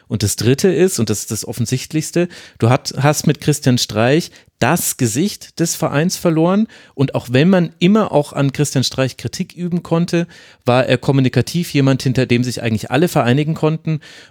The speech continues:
Und dann vielleicht ist dann manches der unguten Gefühle dann vielleicht auch so ein bisschen, naja,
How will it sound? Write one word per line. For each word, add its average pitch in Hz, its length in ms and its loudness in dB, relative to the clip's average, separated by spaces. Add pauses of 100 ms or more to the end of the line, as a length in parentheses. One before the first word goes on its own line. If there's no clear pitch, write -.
(120)
Und - 360 0
dann 131 260 2
vielleicht 135 440 0
ist - 280 -8
dann 127 300 2
manches 151 800 0 (160)
der 123 540 2 (120)
unguten 175 480 2
Gefühle 156 460 0
dann 135 160 2
vielleicht 135 260 0
auch 127 100 -2
so 143 100 -4
ein 127 80 0
bisschen, 127 340 2 (1040)
naja, 101 360 0